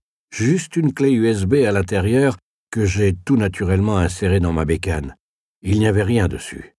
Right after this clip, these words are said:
Enfin, à ce que je croyais. Le virus était caché sur la clé ? Exactement. Il a réussi à contourner notre antivirus. Ça veut dire que l'antivirus ne le connaît pas,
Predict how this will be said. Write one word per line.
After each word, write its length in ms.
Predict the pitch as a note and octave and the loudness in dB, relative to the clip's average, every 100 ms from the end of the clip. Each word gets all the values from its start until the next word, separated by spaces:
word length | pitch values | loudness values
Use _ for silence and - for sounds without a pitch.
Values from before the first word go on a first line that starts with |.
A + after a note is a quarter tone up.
| - | -16
Enfin, 320 | - F#2 C2+ - _ _ _ _ - | -6 -6 -6 -12 _ _ _ _ -14
à 160 | B1+ | -12
ce 160 | - E2 | -10 -10
que 140 | F2+ | -6
je 120 | E2+ | -6
croyais. 460 | F2+ G#2 A#2 F#2 - _ _ _ _ _ _ _ _ _ - | -4 -4 -2 -2 -4 _ _ _ _ _ _ _ _ _ -8
Le 100 | E2+ | -6
virus 420 | D2 F#2 F#2 C#3 | -2 0 -2 -4
était 200 | F#2+ G2+ | -8 -8
caché 260 | F#2+ F#2 F#2 | -4 -4 -4
sur 180 | - F#2 | -6 -4
la 120 | F#2 | -4
clé ? 320 | F#2 D#3 - _ _ _ _ _ _ _ _ - | -4 -10 -10 _ _ _ _ _ _ _ _ -10
Exactement. 840 | E2 D2 D2+ G#2+ - G2+ D#2 - _ _ _ _ _ - | -8 -6 -4 -4 -4 -4 -4 -6 _ _ _ _ _ -4
Il 160 | F2 | -2
a 100 | D2+ | -2
réussi 600 | D2+ F2+ G2 F#2+ - A2 | 0 0 2 0 -2 -2
à 80 | E2+ | -2
contourner 640 | - A#2+ F#2+ A#2 A#2 B2+ A#2+ | -2 -2 0 0 2 2 2
notre 260 | E2+ D#2 | -2 -4
antivirus. 640 | G#2 G2+ G#2+ G2+ C#2+ - - _ _ _ - | -8 -6 -4 -4 -4 -10 -16 _ _ _ -6
Ça 140 | G2 | -2
veut 100 | D#2+ | 0
dire 220 | F#2+ G#2 - _ | 0 0 -2 _
que 120 | - | -2
l'antivirus 840 | D#2 F2 G#2 A2 F#2 E2+ F#2+ G2 - | 0 0 -2 -2 0 2 0 -2 -2
ne 120 | F#2+ | 0
le 80 | F2+ | 0
connaît 260 | G2 F#2+ F#2 | 2 0 0
pas, 220 | - | -6